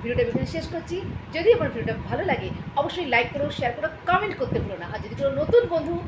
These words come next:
আমার পরিবারে এসে থাকো, প্লিজ আমার চ্যানেলকে সাবস্ক্রাইব করে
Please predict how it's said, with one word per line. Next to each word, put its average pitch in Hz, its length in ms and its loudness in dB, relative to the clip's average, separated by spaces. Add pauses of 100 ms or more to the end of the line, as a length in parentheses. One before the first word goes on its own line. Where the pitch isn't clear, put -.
(320)
আমার 381 280 2
পরিবারে 247 260 2
এসে - 260 -2
থাকো, 370 260 -4 (600)
প্লিজ 277 520 -8 (340)
আমার - 140 -4
চ্যানেলকে - 340 -8
সাবস্ক্রাইব 226 380 -6
করে 453 180 -2